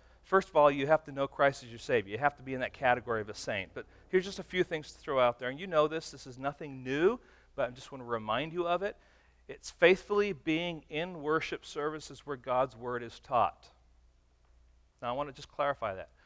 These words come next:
Where God's Word is taught, not where there is a cool message. It's a big distinction.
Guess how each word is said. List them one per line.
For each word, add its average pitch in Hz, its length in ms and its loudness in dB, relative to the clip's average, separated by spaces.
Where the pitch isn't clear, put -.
Where 151 240 4
God's 160 480 6
Word 156 340 4
is 131 260 -8
taught, 92 380 -4
not 139 240 6
where 170 140 4
there 160 140 0
is 147 120 -2
a 143 60 -6
cool 151 340 -2
message. 143 720 -6
It's - 80 -14
a 143 60 -8
big 214 280 8
distinction. 214 640 -4